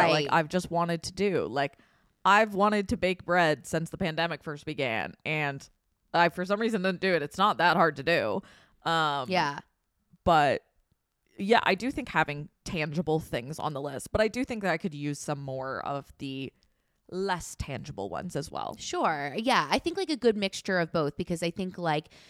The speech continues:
Speaker 2: kind of, like, the themes that you're looking to, like,
Speaker 1: Mm-hmm.
Speaker 2: capture in the new year.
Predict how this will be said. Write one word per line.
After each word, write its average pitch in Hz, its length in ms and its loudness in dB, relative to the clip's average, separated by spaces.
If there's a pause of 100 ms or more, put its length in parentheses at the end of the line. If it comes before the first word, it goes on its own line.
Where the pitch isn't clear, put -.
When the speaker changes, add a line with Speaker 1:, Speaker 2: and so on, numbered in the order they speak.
(380)
Speaker 2:
kind 247 200 -8
of, 226 80 -10
like, 214 180 -8
the 170 80 -10
themes 262 560 -6
that 277 100 -6
you're 247 220 -4
looking 233 380 -6
to, 226 220 -6
like, 196 300 0
Speaker 1:
Mm-hmm. 165 100 -6 (160)
Speaker 2:
capture 214 600 -4
in 208 100 -2
the 202 100 -2
new 196 200 -4
year. 190 580 0